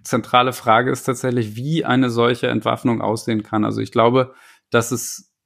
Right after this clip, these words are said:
äußerst unrealistisch erscheint, dass die Hamas einfach von einem auf den anderen Tag alle Waffen abgeben wird. Das würde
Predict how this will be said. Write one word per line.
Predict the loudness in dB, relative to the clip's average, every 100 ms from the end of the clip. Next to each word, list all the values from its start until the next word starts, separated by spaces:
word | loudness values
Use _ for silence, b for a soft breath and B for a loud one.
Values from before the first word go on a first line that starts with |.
| 0
äußerst | 0 2 0 -2
unrealistisch | 0 4 4 4 2 -2 -4 -2
erscheint, | -4 0 0 0 -2 -6 -6
dass | -4 -4
die | -2 0
Hamas | 2 2 0
einfach | 0 -2 -2
von | -6 -2 -2 -4
einem | -4 -2 -2
auf | -4 -4
den | -2
anderen | 0 0
Tag | 2 2 2 0
alle | -2 0
Waffen | -2 -2 -2
abgeben | -2 -6 -4 -2 0 -2
wird. | -4
Das | -6 -4
würde | -2 2 0